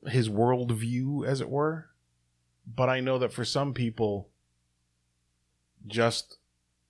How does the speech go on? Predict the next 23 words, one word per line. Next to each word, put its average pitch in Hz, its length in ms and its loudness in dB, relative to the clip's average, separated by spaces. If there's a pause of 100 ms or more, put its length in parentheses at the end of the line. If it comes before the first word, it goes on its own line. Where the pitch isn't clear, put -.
(180)
just 156 220 0
what 135 320 2
he 123 160 0
says 82 600 -4 (360)
is 98 340 -2
triggering. 82 760 -4 (1500)
Whereas 104 520 4
with 98 200 -2
Bill 110 180 4
Burr, 95 640 2 (320)
I, 101 680 -2
I'll 120 220 2
give 101 300 -2
him, 98 500 0
I 127 140 4
definitely 95 680 2
give 80 160 -12
him 85 140 -12
the 85 160 -8
benefit 82 220 -6
of 78 60 -16
the 78 200 -12
doubt. 80 200 -10